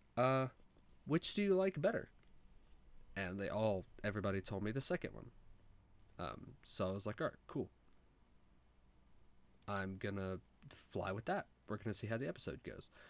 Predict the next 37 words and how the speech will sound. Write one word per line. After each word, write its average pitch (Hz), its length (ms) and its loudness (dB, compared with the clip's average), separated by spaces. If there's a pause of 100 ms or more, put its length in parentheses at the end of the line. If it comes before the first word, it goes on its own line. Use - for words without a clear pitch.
(320)
Hopefully 104 480 0
it's - 160 -2
not 98 200 -2
too 107 180 0
big 95 300 -4
to - 80 -2
upload, 127 440 2 (240)
<laughs> - 220 -20
'cause - 340 0
it 104 140 0
is, 104 260 4
it's 98 160 -2
more. 117 300 -2 (600)
It - 120 -6
shouldn't - 340 -2
be." - 180 -12 (360)
I 120 100 4
uploaded 110 300 2
the - 100 -4
episode 92 340 -4
of, 90 120 -6
uh, - 180 -4 (120)
me 101 180 0
and 90 100 -2
Jonas. - 520 -8 (140)
Fine. 92 460 -6
Hope 247 140 -2
you 254 60 -2
guys 247 200 0
liked 120 180 -2
that - 100 -6
one, - 100 -10
by - 80 -8
the - 80 -10
way. - 100 -12 (260)
Longer 170 240 0
episode. - 400 -8